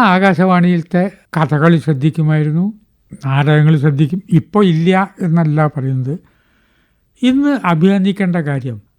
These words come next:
ആകാശവാണിക്ക് അതിൻ്റേതായുള്ള പ്രാധാന്യം ഉണ്ട്. ഒരു എഴുത്തുകാരൻ എന്ന നിലയ്ക്ക് പറയുകയാണ്, ഒരു ചാനലിൽ ഞാൻ രാവിലെ പതിനാറ് വർഷം ഞാൻ സംസാരിച്ചു,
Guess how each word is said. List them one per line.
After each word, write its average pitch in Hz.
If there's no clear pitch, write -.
ആകാശവാണിക്ക് 190
അതിൻ്റേതായുള്ള 139
പ്രാധാന്യം 131
ഉണ്ട്. 139
ഒരു 190
എഴുത്തുകാരൻ 196
എന്ന 170
നിലയ്ക്ക് 156
പറയുകയാണ്, 139
ഒരു 170
ചാനലിൽ 165
ഞാൻ 143
രാവിലെ 151
പതിനാറ് 185
വർഷം 135
ഞാൻ 147
സംസാരിച്ചു, 131